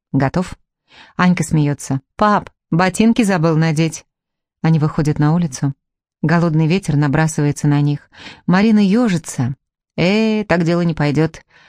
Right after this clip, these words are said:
Анькин отец снимает пальто и накидывает его Марине на плечи. "А как же вы, Владимир Семёнович?" "У меня под свитером броня". Стягивает шарф, обматывает Марине шею. "Я вообще панголин. А ты обещай одеваться,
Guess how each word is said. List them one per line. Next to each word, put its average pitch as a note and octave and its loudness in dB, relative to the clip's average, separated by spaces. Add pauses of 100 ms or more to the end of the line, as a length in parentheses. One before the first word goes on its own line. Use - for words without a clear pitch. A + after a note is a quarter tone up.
(160)
Анькин G#3+ 2
отец A3 -2
снимает D#3 0
пальто G#3+ 0 (320)
и B3+ 2
накидывает F3+ 0
его C#3+ 2
Марине C#3+ 0
на C3+ -2
плечи. C#3 -4 (600)
"А D#3 -2
как G3+ 0
же G#3 0
вы, A3+ 0 (180)
Владимир F#3 2
Семёнович?" D#3+ -2 (460)
"У G3+ 0
меня C4 4
под D#3+ -2
свитером F3+ 0
броня". D#3 0 (300)
Стягивает C3+ -2
шарф, A3+ -4 (140)
обматывает D#3 0
Марине C#3+ 0
шею. C#3+ -2 (400)
"Я C4 0
вообще C4 -2
панголин. D#3 0 (560)
А F#3+ 0
ты D4 0
обещай G3+ 0
одеваться, C#3+ -2